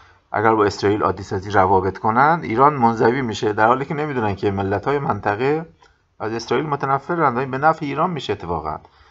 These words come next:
که اگر این دولت خیانت کنن و برن با اسرائیل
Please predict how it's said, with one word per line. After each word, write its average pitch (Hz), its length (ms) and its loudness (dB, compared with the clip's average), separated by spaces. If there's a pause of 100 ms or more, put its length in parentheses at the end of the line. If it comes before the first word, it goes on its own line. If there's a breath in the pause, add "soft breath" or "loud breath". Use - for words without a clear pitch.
(320 soft breath)
که 104 120 2
اگر 98 120 6
این 101 120 2
دولت 95 360 2
خیانت 107 460 2
کنن 95 340 0
و 92 120 -2
برن 92 460 0
با 90 140 -2
اسرائیل 95 680 -6